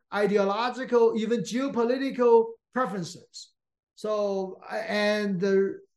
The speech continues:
China and Russia, uh, China and India have severe tensions, especially regarding territorial disputes. It's so hard. My own research also indicate that the status dynamic, status competition,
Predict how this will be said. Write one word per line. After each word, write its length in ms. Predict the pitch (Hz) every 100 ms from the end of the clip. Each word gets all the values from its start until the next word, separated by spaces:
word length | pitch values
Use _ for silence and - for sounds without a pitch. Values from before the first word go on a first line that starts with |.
| _
China 440 | - 226 262 285
and 200 | 277 240 233 226
Russia, 500 | 226 233 240 - 214
uh, 20 |
China 380 | 202 196 254 269
and 160 | 220 220
India 560 | 220 277 262 202 185 185 - _ _ _
have 380 | 202 214 180 175 - _ _ _
severe 720 | - - 208 185 311 302 185 151
tensions, 540 | 220 254 185 156 - -
especially 640 | 196 - 226 247 240 247
regarding 680 | 233 220 214 196 214 214 208 - _ _
territorial 720 | 220 220 208 - 240 294 294
disputes. 500 | 196 254 - 165 - 196
It's 240 | 170 -
so 320 | 240 269 285
hard. 480 | - 269 180 117 135 - _ _ _ _
My 200 | 202 226
own 300 | 226 320 349
research 480 | 302 247 254 220 160
also 420 | - 226 262 254
indicate 480 | 247 254 226 208 185
that 300 | 185 175 -
the 140 | 196 196
status 580 | - 262 294 262 208
dynamic, 640 | - 202 190 233 220 170 165
status 460 | - 233 240 208
competition, 760 | - 185 180 180 254 190 160